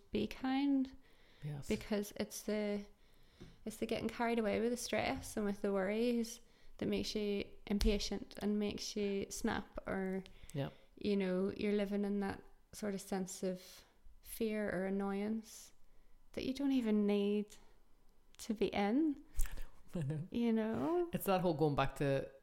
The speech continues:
Speaker 2: prehistoric times that it all comes down to fear, and you react in a certain way because you're trying to keep yourself safe. It's a lot,
Speaker 1: Mm-hmm.
Speaker 2: you know, uh, ancient brain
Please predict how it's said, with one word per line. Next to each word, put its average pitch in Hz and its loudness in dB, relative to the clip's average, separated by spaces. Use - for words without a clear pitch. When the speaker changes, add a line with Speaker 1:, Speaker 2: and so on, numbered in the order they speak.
Speaker 2:
prehistoric 143 12
times 170 0
that 139 -4
it 143 -4
all 139 0
comes 143 0
down 127 -2
to 139 -6
fear, 135 -2
and 135 -2
you 139 2
react 127 2
in 156 -2
a 147 0
certain 147 -4
way 151 2
because 139 8
you're 127 -4
trying 135 0
to - -12
keep 151 -4
yourself 143 -2
safe. - -4
It's 208 2
a 202 4
lot, 214 4
Speaker 1:
Mm-hmm. 214 0
Speaker 2:
you 147 -2
know, 131 -2
uh, 143 -8
ancient 151 -4
brain 139 4